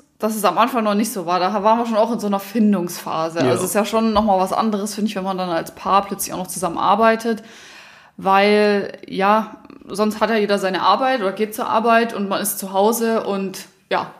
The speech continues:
Speaker 1: dann hat man seine Freizeit und dann fängt man
Speaker 2: Mhm.
Speaker 1: an, zusammen zu arbeiten.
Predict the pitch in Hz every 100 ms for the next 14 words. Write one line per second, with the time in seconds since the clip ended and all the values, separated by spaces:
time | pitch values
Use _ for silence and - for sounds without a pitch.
0 | _ - 202 185 196 185 180 180 190 190
1 | 165 170 185 202 208 - 180 160 196 -
2 | 196 202 - - 208 247 254 254 254 254